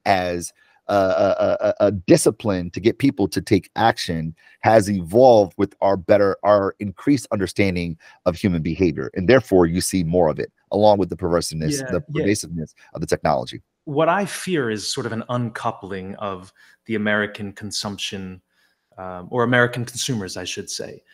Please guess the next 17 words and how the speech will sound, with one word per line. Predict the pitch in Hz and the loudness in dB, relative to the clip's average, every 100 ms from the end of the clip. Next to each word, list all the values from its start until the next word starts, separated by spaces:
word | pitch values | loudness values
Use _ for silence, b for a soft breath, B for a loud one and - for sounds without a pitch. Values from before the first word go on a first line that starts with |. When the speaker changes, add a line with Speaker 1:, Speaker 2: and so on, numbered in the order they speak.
| _ | _
Speaker 2:
where | 120 | -8
you | 113 | -6
have | 104 113 | -6 -4
basically | 127 117 120 113 110 | -4 -4 -8 -10 -10
two | - 143 123 | -6 -6 -6
parallel | - 117 104 98 101 101 98 | -4 -2 0 -2 -4 -4 -6
economies. | 95 - 107 87 85 139 | -10 -8 -8 -8 -12 -4
And | 160 | 0
this | 196 185 | 2 0
is | 131 | -4
a | |
conversation | - 110 98 104 92 104 | -6 -8 -6 -8 -10 -12
for | 104 | -12
maybe | 98 95 95 | -10 -10 -10
a | |
different | 110 98 92 | -10 -12 -12
time. | 98 90 | -10 -12